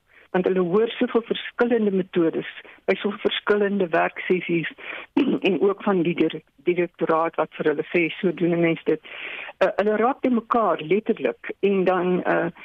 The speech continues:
dan onderrig hulle onsistematies. En hoe 'n mens die tyd wat aan jou toegestaan word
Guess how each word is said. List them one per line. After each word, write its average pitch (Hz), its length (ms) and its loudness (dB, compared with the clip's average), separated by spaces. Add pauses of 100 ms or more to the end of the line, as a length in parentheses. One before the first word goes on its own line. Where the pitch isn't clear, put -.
(320)
dan 208 220 0 (240)
onderrig 226 480 2
hulle 226 340 2 (140)
onsistematies. 196 1160 0 (560)
En 214 200 2
hoe 240 260 4
'n 285 100 4
mens 202 460 2
die 190 320 -2
tyd 240 260 0 (240)
wat 202 240 0
aan 180 160 0
jou 165 160 2
toegestaan 165 720 0
word - 360 -4